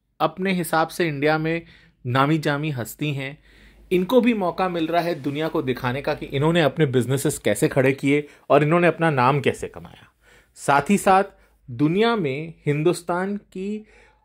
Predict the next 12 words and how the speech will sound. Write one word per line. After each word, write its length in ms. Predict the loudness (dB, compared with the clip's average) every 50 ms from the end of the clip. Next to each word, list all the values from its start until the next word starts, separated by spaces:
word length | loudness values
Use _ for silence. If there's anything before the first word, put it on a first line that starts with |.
| _ -12
जुगाड़ 520 | -8 0 2 4 6 6 6 8 6 6 6
और 240 | 4 4 2 0 -2
एंटरप्रेन्योरशिप 580 | -2 -2 -4 -2 -2 -4 -4 -4 -4 -6 -6
देखने 340 | -2 -4 -4 -4 -4 -8 -6
को 100 | -6 -4
मिल 200 | -4 -2 -4 -4
रही 180 | -2 -2 -2 -2
है 140 | -2 -4 -6
कि 160 | -6 -10 -12 -10 _ 2
कम 240 | 4 4 4 4 0
पैसों 400 | -2 -2 -2 -2 -4 -8 -12 -10
में 220 | -10 -12 -14 -16